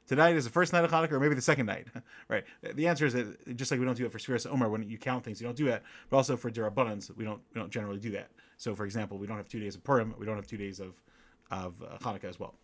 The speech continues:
Okay. Um, number nine, Chidush Arim says that the bottle only contained enough oil for one light, not for the entire menorah.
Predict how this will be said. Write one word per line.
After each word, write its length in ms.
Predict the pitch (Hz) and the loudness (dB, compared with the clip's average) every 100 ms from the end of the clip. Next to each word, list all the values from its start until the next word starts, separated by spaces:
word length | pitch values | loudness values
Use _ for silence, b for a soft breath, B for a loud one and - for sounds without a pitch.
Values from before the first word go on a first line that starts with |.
| - | -4
Okay. 180 | 143 117 - B B B - | -2 -2 -6 B B B 6
Um, 320 | 135 123 - - _ _ _ _ _ _ - - | 8 8 4 -4 _ _ _ _ _ _ -8 0
number 180 | 127 123 | 6 8
nine, 360 | 131 120 151 - _ - | 8 6 2 -6 _ -2
Chidush 260 | 135 170 | 0 4
Arim 320 | 170 117 120 123 | 6 6 4 2
says 360 | 117 117 120 b b - | 0 -2 -4 b b -8
that 80 | 101 | -2
the 80 | |
bottle 300 | 110 135 139 127 | 8 10 10 6
only 160 | 143 | 0
contained 240 | 123 127 117 | 0 0 0
enough 240 | 120 120 | -2 -4
oil 160 | 127 117 | -4 -4
for 140 | - | -4
one 320 | 110 127 113 117 _ - | 0 0 0 -6 _ -2
light, 360 | 120 110 - - b b - | -2 -2 -6 -16 b b -8
not 200 | 127 139 | -4 -2
for 60 | 143 | 0
the 100 | 127 | 0
entire 340 | - 131 120 | 2 2 4
menorah. 340 | 107 123 92 | 4 4 2